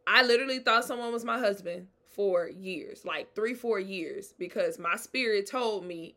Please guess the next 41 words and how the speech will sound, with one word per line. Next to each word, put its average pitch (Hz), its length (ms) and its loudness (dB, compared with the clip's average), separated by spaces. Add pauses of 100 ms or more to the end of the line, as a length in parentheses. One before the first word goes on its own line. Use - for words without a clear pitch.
quote 208 200 -2
unquote, 185 260 -2
I 151 100 -4
thought - 260 2
my 190 100 -4
spirit 214 320 -6
told 226 260 -4
me 185 120 -8
this 180 140 -6
person 170 280 -8
was 170 140 -12
my 160 120 -8
husband. 214 360 -6 (580)
And 185 540 2 (640)
finally, 254 760 8 (300)
after 196 280 4
praying 262 340 2
for 240 240 2
years, 254 520 2
like, 175 200 0
"God, 196 320 4
tell 226 200 0
me 214 140 -2
if 208 100 0
he's 202 220 -8
my 190 140 0
husband 226 300 -2
or 214 40 -4
not. 208 300 -2
Can 202 140 -6
you, 202 380 -8
like, 185 280 -2
whatever?" 202 480 2 (320)
And 339 260 6
I'm 440 160 2 (100)
not 466 100 4
gonna 381 140 4
lie 480 180 2
to 392 40 6
y'all, 262 200 8
like, 226 280 6